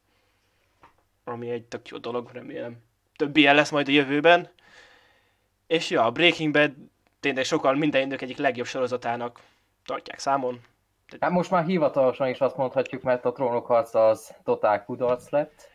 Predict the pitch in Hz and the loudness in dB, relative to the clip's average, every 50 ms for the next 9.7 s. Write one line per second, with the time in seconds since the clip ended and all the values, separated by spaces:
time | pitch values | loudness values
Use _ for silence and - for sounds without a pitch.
0 | _ _ - - 180 202 262 214 190 165 160 170 170 - 190 190 208 - 208 196 | _ _ -8 -8 -6 -4 0 0 0 4 4 4 4 4 2 -2 -2 -2 -2 -2
1 | 190 233 214 190 185 175 156 175 - - 180 165 - 101 - - - 147 151 147 | -2 0 -2 0 -2 -2 -2 -4 -4 -2 -2 -4 -4 -4 -10 -8 -6 -6 -2 -2
2 | 156 147 - 156 151 151 147 - _ _ - 180 196 165 165 147 143 139 139 135 | -2 -2 0 0 0 0 -2 -4 _ _ -16 -10 -2 0 0 0 0 -6 -8 -10
3 | 135 131 131 131 135 151 _ - 170 170 165 156 123 139 131 131 127 127 123 - | -8 -8 -10 -12 -12 -16 _ -16 -12 -10 -10 -6 -2 0 2 2 2 0 -2 -12
4 | - - - 165 160 156 _ - 156 139 131 127 127 131 - 143 151 147 139 127 | -18 -16 -12 -12 -12 -12 _ -4 0 0 0 0 0 0 2 2 2 2 2 -2
5 | 120 120 - 139 135 123 - - 113 120 - _ _ _ _ - - 156 147 139 | -2 -2 -4 -8 -8 -6 -4 -6 -6 -6 -10 _ _ _ _ -10 -6 -4 -4 -2
6 | 131 131 123 - 120 120 - 131 127 127 143 135 131 135 135 - _ - 147 135 | -2 -2 -4 -4 -8 -12 -8 -10 -8 -6 -4 -6 -4 -6 -8 -14 _ -12 -12 -8
7 | 131 127 123 - _ _ _ _ _ _ _ - - 127 135 135 139 139 143 143 | -8 -8 -10 -10 _ _ _ _ _ _ _ -10 -4 2 4 4 4 4 2 -4
8 | 147 - - 156 151 156 156 143 151 151 151 151 151 151 139 - - - 135 127 | -4 -2 -2 -2 0 0 2 2 0 0 0 -2 0 0 -2 -6 -4 -10 -8 -8
9 | 139 135 - - 139 135 123 117 110 123 120 123 120 | -8 -10 -6 -6 -6 -6 -6 -8 -8 -6 -8 -8 -8